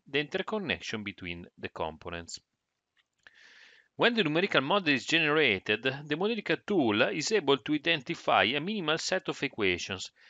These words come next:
which is equivalent to the original model developed by the user,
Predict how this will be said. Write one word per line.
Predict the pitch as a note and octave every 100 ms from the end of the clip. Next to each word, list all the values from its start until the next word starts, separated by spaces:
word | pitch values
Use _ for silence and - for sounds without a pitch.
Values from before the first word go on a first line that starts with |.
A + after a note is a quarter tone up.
| _
which | E3+ -
is | F3 F3+
equivalent | - A3+ A3 A3+ G#3 G3
to | F#3
the | D#3
original | F3 D#3+ D3 F#3 F3+
model | F3+ D3 C3+ C#3+
developed | C3 A#2 A2 G#2 G#2+ A2 G#2
by | G2+
the | G2
user, | F2+ E2 E2+ E2+